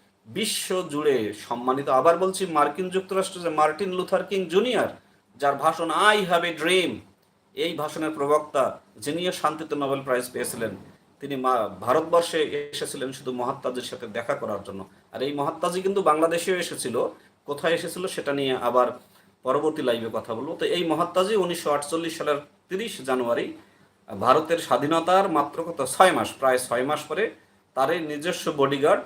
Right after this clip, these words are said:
কোমরের ছুরি প্যাটকাটে তার বডিগার্ড নাথুরাম গডসের নাম কর্তৃক,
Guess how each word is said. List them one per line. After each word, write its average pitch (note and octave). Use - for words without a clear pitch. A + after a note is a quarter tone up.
কোমরের E3
ছুরি D3
প্যাটকাটে C3+
তার C3+
বডিগার্ড B2+
নাথুরাম F3
গডসের D3+
নাম A2+
কর্তৃক, C3